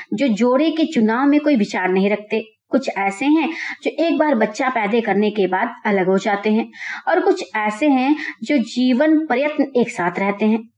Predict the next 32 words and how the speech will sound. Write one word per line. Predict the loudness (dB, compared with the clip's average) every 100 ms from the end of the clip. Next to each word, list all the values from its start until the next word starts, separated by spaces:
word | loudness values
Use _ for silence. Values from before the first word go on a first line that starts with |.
| _ -2
कितनी | 0 2 4
ही | 2
भिन्न-भिन्न | 2 2 2 2 2
श्रेणियां | 0 0 0 0 -2
हैं। | -4 -8 -16 -14 -6 0
मैं | 2 4
मनुष्य | 4 4 4 2
होने | 2 2
के | 2
नाते | 0 0 0 0 0 -6 -4
उसी | 0 0
श्रेणी | 2 2 2
को | 4 0
श्रेष्ठ | 2 -2 -2 0
समझता | 0 0 -4
हूँ | -2 -6 -12 -18 -12 -12 -2
जो | 0
जीवन | 0 0 0 2 2 0
पर्यंत | 2 2 2 0 0
एक | -2 0
साथ | -4 -4 -4
रहते | -4 -2
हैं, | -4 -6 _ -2
मगर | 0 0
स्वेच्छा | 0 -2 -2 -6
से। | -6 -8 -12 _ -14 -12 -4 2
उनके | 2 2 0
यहाँ | 0
कोई | 0
कैद | 0 0 0
नहीं | 2 4
है, | 2